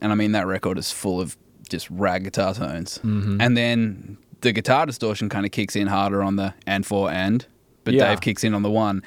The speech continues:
Speaker 1: And then when he kicks in, and this is the lesson that, the biggest lesson that I've learned, uh, that I've taken from Dave Grohl, and I've been listening, well, I started listening to Nirvana when I was, like,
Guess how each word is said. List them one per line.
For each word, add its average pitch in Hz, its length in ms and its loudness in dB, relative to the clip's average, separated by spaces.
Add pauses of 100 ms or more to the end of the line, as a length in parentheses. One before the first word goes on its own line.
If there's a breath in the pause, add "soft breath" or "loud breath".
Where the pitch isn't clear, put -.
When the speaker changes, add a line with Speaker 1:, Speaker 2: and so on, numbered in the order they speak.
(200 loud breath)
Speaker 1:
And 135 240 4
then 151 220 2
when 156 140 2
he 156 80 0
kicks 135 300 0
in, 120 160 2
and 123 220 2
this 135 160 0
is 123 300 0
the 104 200 2
lesson 107 460 2
that, 98 220 0 (1500 soft breath)
the 135 140 0
biggest 147 320 2
lesson 123 340 2
that 110 100 2
I've 107 160 2
learned, 107 220 0
uh, 113 140 4
that 104 160 0
I've 101 120 0
taken 104 300 0
from 101 160 -2
Dave 92 260 -2
Grohl, 95 260 0
and 95 100 0
I've 92 60 -6
been 101 180 0
listening, 95 400 -2 (840 loud breath)
well, 90 180 -2
I 87 80 -4
started 92 340 0
listening 95 320 -4
to 95 60 -6
Nirvana 92 560 -2 (520 soft breath)
when 92 180 -8
I 90 100 -6
was, 92 160 -8
like, 82 340 -12